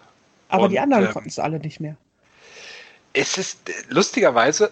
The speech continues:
Speaker 2: habe ich dir schon erzählt vorweg, in meiner Erinnerung hat einer von denen getroffen, aber anscheinend war das gar nicht so. Ähm, ja, wir, wir hatten den, den weltbesten, vielleicht erzählen wir die Geschichte so.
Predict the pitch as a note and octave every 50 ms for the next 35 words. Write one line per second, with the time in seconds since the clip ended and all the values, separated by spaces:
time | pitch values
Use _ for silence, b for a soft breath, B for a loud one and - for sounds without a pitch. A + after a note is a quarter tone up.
0 | - - - C3+ B2+ C3 - _ - D3 D#3+ - - F3+ D3+ C3 B2+ - D3 D3
1 | D#3 - - D3 B2 D3 D3 - - - B2+ A#2+ B2 A#2 A2+ B2+ D3 D#3+ F3 E3
2 | D3+ B2+ C3+ E3 D#3+ D3+ C#3+ C#3+ D3 D3 C3 C3 C3 - - - - E3+ D3 D#3
3 | D3 - - D3 C3+ A#2+ C3 B2+ C3 C#3 C#3+ C#3+ C#3+ C#3 C3 B2+ C3 _ _ _
4 | _ _ _ _ _ _ _ _ _ _ _ _ _ - - - A#2+ - - -
5 | E3 - - - - - - - G#2+ G#2+ G#2+ G#2+ - - A#3 A#3 G#3+ F#3+ G#3+ A#3+
6 | E3 C3+ A2+ G#2+ - - - F#2+ F#2 F#2 F#2 F#2 F2+ - - G2 F#2+ E2+ F2 -
7 | _ _ _ b b b b b b b b b b b b _ - - G#2+ G#2+
8 | G#2+ G#2 G#2+ G#2+ G#2+ G#2 A2 A#2 _ _ _ _ _ _ _ _ _ _ _ _
9 | _ _ _ _ _ _ _ _ _ _ - - - A#2 - - F#2 - - -
10 | - C3+ C#3 C#3 - C3 D3+ E3 D#3 G3 - - F#3+ D#3+ D#3 D3 D3 D3 C3+ C#3+
11 | C3+ B2+ A#2 A#2+ C3+ D3+ E3 - - C#3+ C3+ - - - - C#3+ B2 - - C3
12 | C#3+ C#3+ - C#3 C3+ - - C#3 B2 A#2+ A#2 G#2+ G#2+ - - G#2+ - - A2 G2
13 | G2 F2 D#2+